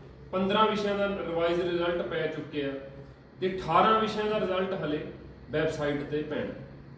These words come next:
ਉਹ ਵਿਸ਼ਿਆਂ ਦੇ ਜਿਹੜੇ ਉਮੀਦਵਾਰ ਜਿਨ੍ਹਾਂ ਨੂੰ ਨੌਕਰੀ ਮਿਲਣੀ ਆ, ਉਹ ਹਜੇ ਵੀ ਉਡੀਕ ਰਹੇ।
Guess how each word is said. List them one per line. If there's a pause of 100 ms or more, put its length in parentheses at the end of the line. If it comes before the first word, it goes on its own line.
(300)
ਉਹ
ਵਿਸ਼ਿਆਂ
ਦੇ
ਜਿਹੜੇ
ਉਮੀਦਵਾਰ
ਜਿਨ੍ਹਾਂ
ਨੂੰ
ਨੌਕਰੀ
ਮਿਲਣੀ
ਆ, (340)
ਉਹ
ਹਜੇ
ਵੀ
ਉਡੀਕ
ਰਹੇ।